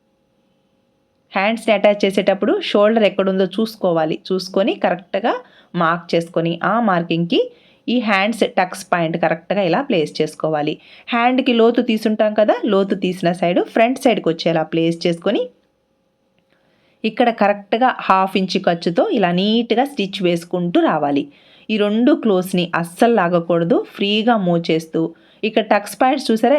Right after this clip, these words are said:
ఎంత కరెక్ట్గా మ్యాచ్ అయ్యాయో. కటింగ్లో ఇచ్చిన ఖర్చులు కరెక్ట్గా తీసుకుంటూ బ్లౌజ్ని స్టిచ్ చేసాము అంటే ఇంత పర్ఫెక్ట్గా రెండు టక్స్ పాయింట్స్ అనేది మ్యాచ్ అవుతాయన్నమాట. ఇలా మనం హ్యాండ్స్ని రెండు వైపులా షోల్డర్ నుంచి ఒక సైడ్కి,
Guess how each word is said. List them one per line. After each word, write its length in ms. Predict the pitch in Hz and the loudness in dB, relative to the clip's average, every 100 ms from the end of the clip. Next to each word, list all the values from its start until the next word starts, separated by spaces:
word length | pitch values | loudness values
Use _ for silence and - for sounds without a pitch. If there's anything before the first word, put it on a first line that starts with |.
| 202 | 0
ఎంత 180 | 196 247 226 | 0 -2 0
కరెక్ట్గా 360 | 196 196 233 226 190 | -2 0 -2 0 0
మ్యాచ్ 260 | 190 190 202 | 0 0 0
అయ్యాయో. 340 | 190 185 269 466 - - - - | 2 2 2 0 -10 -20 -6 0
కటింగ్లో 400 | 208 233 277 277 | 0 2 4 4
ఇచ్చిన 200 | 240 208 190 | 2 -2 0
ఖర్చులు 320 | 175 170 202 190 | 0 -2 -2 0
కరెక్ట్గా 380 | 170 165 - 190 180 | 0 0 -2 -2 -2
తీసుకుంటూ 500 | 160 160 - 160 165 160 175 | -4 -4 -6 -4 -2 -2 0
బ్లౌజ్ని 360 | 170 165 170 185 | 0 2 0 -2
స్టిచ్ 240 | 175 165 - | -2 -2 -2
చేసాము 420 | 170 165 160 160 160 | -2 -2 -4 -2 -2
అంటే 200 | 165 294 466 - - - 196 | -2 -4 -4 -12 -20 -8 -6
ఇంత 280 | 202 196 196 180 - | -4 0 -2 0 0
పర్ఫెక్ట్గా 500 | 214 247 233 196 262 349 | 0 0 -2 0 0 0
రెండు 260 | 190 208 277 285 | 0 2 0 0
టక్స్ 260 | 180 170 - | -2 -2 -6
పాయింట్స్ 280 | 175 170 170 | -2 -2 -2
అనేది 200 | 170 208 359 | -2 0 0
మ్యాచ్ 260 | 214 160 170 | 0 0 -2
అవుతాయన్నమాట. 540 | 156 147 143 143 139 127 - - - - - - 220 | -4 -2 -6 -4 -4 -4 -8 -10 -20 -20 -20 -8 -2
ఇలా 140 | 240 320 214 | 0 2 2
మనం 200 | 190 339 - - - - - - - | 2 -2 -6 -20 -20 -20 -20 -20 -4
హ్యాండ్స్ని 460 | 202 202 226 220 180 175 | 0 0 -2 -4 -6 -2
రెండు 240 | 180 185 247 208 | 0 2 4 4
వైపులా 280 | 170 170 190 - | 2 0 -2 0
షోల్డర్ 380 | 190 185 202 202 | 2 4 2 2
నుంచి 220 | 202 202 392 277 | -2 0 0 0
ఒక 100 | 170 170 | -2 0
సైడ్కి, 360 | 180 165 165 | 0 0 -2